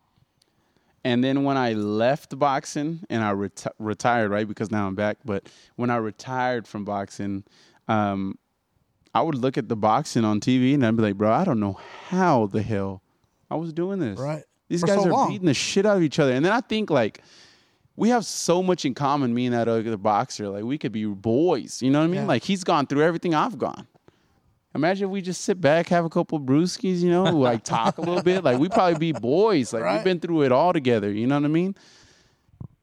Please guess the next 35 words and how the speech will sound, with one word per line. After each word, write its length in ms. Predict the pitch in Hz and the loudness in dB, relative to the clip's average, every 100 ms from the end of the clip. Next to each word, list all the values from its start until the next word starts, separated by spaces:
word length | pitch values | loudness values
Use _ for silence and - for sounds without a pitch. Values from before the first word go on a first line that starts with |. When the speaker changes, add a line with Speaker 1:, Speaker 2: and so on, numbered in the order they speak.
| _ - | _ -10
Speaker 2:
So 180 | 123 | -2
Speaker 1:
And 80 | 120 | 0
we're 100 | 156 | 2
gonna 140 | 175 160 | 2 2
go 140 | 165 | 2
in 80 | 170 | 2
there 140 | 170 | 2
like 180 | 156 117 | 2 2
modern 420 | 113 123 151 160 | 2 2 2 2
day 160 | 156 156 | 0 0
gladiators 680 | 131 139 156 143 117 107 101 | 4 4 4 4 4 0 -2
and 100 | 98 | -4
just 320 | 104 98 98 | -4 -6 -4
beat 300 | 120 131 151 | 0 0 -2
the 100 | 165 | -8
shit 460 | 160 - - 156 160 | -6 -8 -4 -2 2
out 160 | 143 | 2
of 80 | 117 | 0
each 220 | 104 - | -4 -4
other 280 | 110 101 101 - 101 | -4 -2 -4 -6 -20
Speaker 2:
<laughs> 200 | - _ | -20 _
Speaker 1:
until 320 | 135 117 151 | -2 2 2
one 160 | 139 165 | 2 2
of 100 | 165 | 2
us 160 | 165 117 | -2 0
give 260 | 135 160 | 2 4
up 320 | 139 135 202 _ _ - | 4 4 0 _ _ -2
or 100 | 131 | -2
until 180 | - 156 | 2 0
we 100 | 147 | 2
go 120 | 156 | 2
to 60 | |
the, 220 | 151 127 117 _ _ _ _ _ _ - | 2 0 -6 _ _ _ _ _ _ -2
to 120 | 151 | 0
decision 640 | 127 - 170 175 139 139 | 0 2 0 2 -2 -4